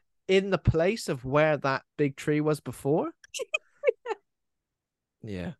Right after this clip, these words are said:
Speaker 1: And he-, and here it says, "Distraught, Erica claims she has no memory of the event and goes in-, goes into another room to pray." <laughs>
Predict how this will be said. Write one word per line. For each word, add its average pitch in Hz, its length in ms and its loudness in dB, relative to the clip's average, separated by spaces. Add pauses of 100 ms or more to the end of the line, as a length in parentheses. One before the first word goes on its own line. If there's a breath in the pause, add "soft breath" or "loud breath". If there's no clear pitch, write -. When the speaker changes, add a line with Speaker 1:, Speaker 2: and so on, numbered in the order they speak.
(320)
Speaker 1:
And 131 160 0
he-, 175 180 2
and 147 160 0
here 180 200 6
it 123 120 2
says, 107 480 -2 (220)
"Distraught, 143 500 -2 (420)
Erica 139 320 0
claims 127 300 -4
she - 80 -4
has 110 140 -4
no 147 180 -4
memory 147 340 -4
of 101 100 -8
the 110 100 -2
event 104 280 -6
and 101 100 -14
goes 127 300 0
in-, 135 120 -8 (120)
goes 147 340 2
into 147 300 -4
another 147 300 -2
room 123 240 -4
to 131 140 -6
pray." 139 640 2 (220)
<laughs> - 880 -16